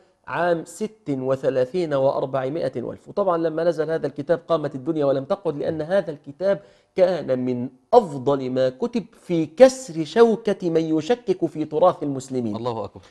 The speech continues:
Speaker 2: نعم.
Speaker 1: الدكتور محمد عمارة رحمه الله تعالى، آه، كانت له نظرة للعقل والعقلانية،
Speaker 2: مم.
Speaker 1: وكانت له نظرة للسلفية وأنماطها.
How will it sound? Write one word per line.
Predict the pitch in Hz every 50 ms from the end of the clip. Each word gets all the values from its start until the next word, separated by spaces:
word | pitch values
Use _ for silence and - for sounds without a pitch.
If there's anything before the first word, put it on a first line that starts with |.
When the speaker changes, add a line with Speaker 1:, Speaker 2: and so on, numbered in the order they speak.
| _ -
Speaker 2:
نعم. | 120 107 90 - _ _ - _ _
Speaker 1:
الدكتور | 160 147 - - - - 370 381 302
محمد | 269 254 311 277 254 226 175
عمارة | 180 190 202 220 220 214 196
رحمه | 196 202 196 208 185 180 170 170
الله | 170 180 196 185 175 175
تعالى، | - 170 156 170 208 214 214 214 208 202 - - _ _ _ _ _
آه، | 156 165 165 165 165 165 160 - - _ _ _ _ _ _ _
كانت | - 233 247 - - - 240
له | 269 262 233 214
نظرة | 196 208 254 240 190 202 214 233 240 233 - _ _ _ _ 127 120 92 80 - _ _ _ _ _ _ _ _ -
للعقل | 139 165 170 156 139 214 240 - - - - - - - _ _ _ _ -
والعقلانية، | 151 151 147 175 170 - 170 170 165 170 202 214 208 208 208 - _ _
Speaker 2:
مم. | 131 117 95 87 _ _ _ _
Speaker 1:
وكانت | 151 170 170 247 285 285 269 247 262
له | 262 262 226 220 233 220
نظرة | 220 254 269 220 196 208 220 269 262 - - - _ -
للسلفية | 156 160 - - - - 180 175 170 165 - 220 214 185 165 143 135 - - _ _ _ _ _
وأنماطها. | 151 160 - 175 151 143 135 120 - - 104 85 80 -